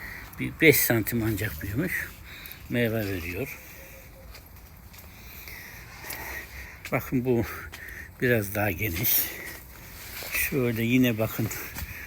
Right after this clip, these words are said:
burada büyük bir torba var. Geniş bir şey var. Bakın bu kadar büyümüş. Şunu söylemek istiyorum. Sevgili dostlar, toprağı buldu mu biraz büyüyor.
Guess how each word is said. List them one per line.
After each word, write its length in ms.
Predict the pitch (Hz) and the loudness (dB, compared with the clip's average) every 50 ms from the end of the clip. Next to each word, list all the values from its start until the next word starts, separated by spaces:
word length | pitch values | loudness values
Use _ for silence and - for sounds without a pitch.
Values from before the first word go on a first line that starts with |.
| - - - - | -10 -8 -4 -2
burada 460 | 127 117 117 113 107 120 120 113 98 - - - - - - - - - - - - - - - - - - - - | 0 2 2 2 4 6 6 6 4 2 -2 -4 -4 -4 -4 -4 -4 -4 -4 -4 -6 -8 -6 -6 -4 -4 -2 0 4
büyük 300 | 120 117 110 - - - | 6 6 8 8 8 8
bir 260 | 110 104 95 - - - | 8 6 8 6 6 6
torba 400 | - 113 110 110 95 92 92 101 | 6 6 6 6 6 4 6 6
var. 260 | 117 127 170 - - - - - - - - - - - - - - - - - - - - - - - - - | 8 6 6 4 2 -2 -4 -4 -4 -6 -8 -10 -12 -10 -10 -10 -10 -10 -10 -6 -6 -4 -4 -4 -4 -4 -2 0
Geniş 360 | - 113 113 117 107 - - - | 2 4 4 6 4 4 4 2
bir 60 | 113 | 2
şey 360 | 104 - - 107 104 101 95 | 2 2 2 4 4 4 4
var. 220 | 117 147 143 139 | 4 4 4 4
Bakın 380 | 120 110 104 - - 123 127 139 | 2 2 2 4 6 8 8 8
bu 60 | 131 | 8
kadar 400 | 98 - 113 95 104 135 160 - - - - - - - - - - - | 6 2 0 2 4 4 4 4 2 -8 -12 -14 -14 -14 -14 -10 -4 2
büyümüş. 640 | 107 110 113 110 101 101 98 - - - - - - - - - - - - - - - - - - - - - - - - - - | 4 6 6 8 8 6 6 6 4 4 2 -2 -6 -8 -10 -10 -10 -12 -12 -12 -12 -12 -12 -12 -12 -12 -14 -14 -16 -16 -12 -4 0
Şunu 320 | - - - - 123 127 | 2 4 6 8 8 8
söylemek 520 | 127 - - 110 101 107 107 101 101 98 | 8 8 8 10 10 10 8 8 6 6
istiyorum. 520 | 95 90 - - - 104 95 92 101 101 90 - - - - - - - - - - - - - - - - - - - | 4 2 0 0 0 0 0 2 0 0 -2 -2 -8 -10 -10 -10 -12 -12 -12 -10 -10 -8 -10 -8 -10 -10 -6 -6 -4 2
Sevgili 560 | - 131 113 107 101 104 104 104 101 101 104 | 4 6 6 6 6 4 4 4 4 4 4
dostlar, 300 | 101 - - - 120 110 107 - - - - - | 4 4 4 4 2 2 -2 -4 -4 -4 0 6
toprağı 440 | - 170 - - - 202 190 185 170 | 6 6 6 8 6 8 8 8 8
buldu 260 | 170 170 165 151 202 | 6 4 4 6 8
mu 240 | 220 208 180 202 214 - - - - - - - - - - - - - - - - - - - - - - - - - - | 8 10 10 8 6 4 -2 -16 -18 -18 -18 -18 -16 -14 -14 -14 -14 -14 -14 -16 -14 -14 -12 -6 -6 -6 -6 -6 -10 -4 0
biraz 300 | 127 143 160 180 170 156 | 4 4 6 4 4 4
büyüyor. 480 | 156 151 147 143 135 117 104 95 - | 8 10 12 12 12 12 10 8 4